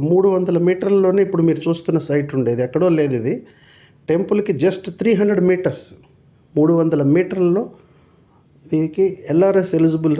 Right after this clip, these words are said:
ఉంది ఇది. అప్రూవ్డ్ లిస్ట్‌లో ఉంది, తుడా అప్రూవ్డ్ లిస్ట్‌లో. So, ఇందులో కొనుక్కున్న వాళ్ళు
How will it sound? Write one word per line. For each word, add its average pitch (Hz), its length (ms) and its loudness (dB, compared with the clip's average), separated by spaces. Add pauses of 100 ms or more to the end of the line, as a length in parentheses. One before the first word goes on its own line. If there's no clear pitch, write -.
ఉంది 131 180 -2
ఇది. 160 120 -4 (800)
అప్రూవ్డ్ 190 440 2
లిస్ట్‌లో 160 360 0
ఉంది, 131 220 -2
తుడా 139 260 -2
అప్రూవ్డ్ 139 400 -2
లిస్ట్‌లో. 131 360 -8
So, 143 140 -8
ఇందులో 139 240 -2
కొనుక్కున్న 170 460 -2
వాళ్ళు 160 460 -2